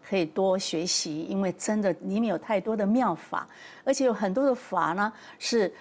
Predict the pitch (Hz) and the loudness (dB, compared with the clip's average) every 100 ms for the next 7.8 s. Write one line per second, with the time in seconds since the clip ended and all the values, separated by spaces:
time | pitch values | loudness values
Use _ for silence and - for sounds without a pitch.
0 | - 214 190 185 196 240 - 196 180 190 | -2 2 2 0 2 2 2 0 2 2
1 | 196 175 185 220 214 175 170 180 - 170 | 2 0 0 -2 0 0 0 -2 -2 0
2 | 170 190 - 196 208 190 160 151 - _ | 0 -2 0 -2 -2 -2 0 -2 -6 _
3 | - - 208 220 196 180 170 - - - | -8 -2 0 2 2 2 0 -4 -18 -4
4 | 190 175 180 233 233 240 247 208 190 185 | 2 2 2 2 2 4 2 4 2 0
5 | - 170 175 214 196 214 208 214 214 - | -2 0 2 2 2 2 2 2 0 -10
6 | - 294 226 240 202 262 214 170 185 214 | 0 2 4 4 2 0 2 2 2 0
7 | 208 220 180 214 247 208 156 160 | 0 -2 0 2 4 4 2 0